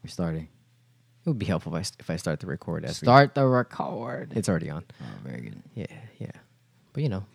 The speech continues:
Speaker 2: they, these things take time, especially when you're, you're, if you're a tripod and then someone, like, uh, Chip Lohmiller's one of the legs, like, clean
Speaker 1: Chip
Speaker 2: off.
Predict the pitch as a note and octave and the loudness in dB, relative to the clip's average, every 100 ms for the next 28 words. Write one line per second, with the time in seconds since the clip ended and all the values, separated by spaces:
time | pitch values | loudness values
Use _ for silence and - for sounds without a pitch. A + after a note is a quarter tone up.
0 | A#2+ A2 A2 F#2+ A2+ - A2+ G2 - F2+ | -10 -2 0 2 0 2 -2 -2 -2 -4
1 | - F2+ F2+ - F2+ - F#2 E2+ E2 E2+ | -2 -2 -2 -2 -4 -2 0 0 0 0
2 | E2 - E2+ F2 - - - A2 A2 F#2 | -2 -2 -4 -6 -12 -12 -6 2 2 4
3 | A#2 B2 C#3 C3+ C3+ F#2+ F#2+ F#2+ A2+ G#2 | 6 6 6 6 4 2 0 0 0 2
4 | F#2 E2+ F2 - - - _ _ F2 E2+ | 2 0 -4 -8 -20 -20 _ _ -2 -2
5 | D#2 C2+ - - - G2+ G#2+ A2 A2 G2+ | -2 -6 -4 -4 0 0 2 2 2 0
6 | G2 G#2 F#2+ G2 G2+ G#2 - G2 F2 - | 0 0 2 2 0 -2 -6 -6 -6 -4
7 | - A#2 G#2+ F#2+ A2+ B2 | 0 2 2 2 2 -2